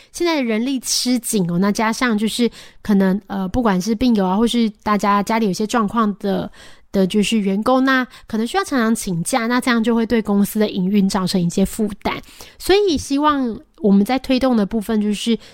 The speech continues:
除了年轻疾病之外，再来一个就是年轻的生产力。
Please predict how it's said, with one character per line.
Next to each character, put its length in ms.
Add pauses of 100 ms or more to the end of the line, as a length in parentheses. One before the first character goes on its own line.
除 100
了 60
年 200
轻 180
疾 160
病 240
之 200
外， 240
再 140
来 140
一 40
个 140
就 140
是 120
年 220
轻 180
的 120
生 260
产 300
力。 180